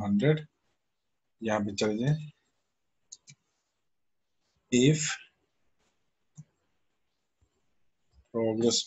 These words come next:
bar dot value is greater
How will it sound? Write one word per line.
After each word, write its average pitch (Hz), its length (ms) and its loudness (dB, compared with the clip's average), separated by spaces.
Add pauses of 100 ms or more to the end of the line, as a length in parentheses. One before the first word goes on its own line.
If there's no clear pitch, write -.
(140)
bar 113 340 6 (1500)
dot 110 680 -4 (120)
value 104 520 4 (1700)
is 113 380 2 (760)
greater 110 360 2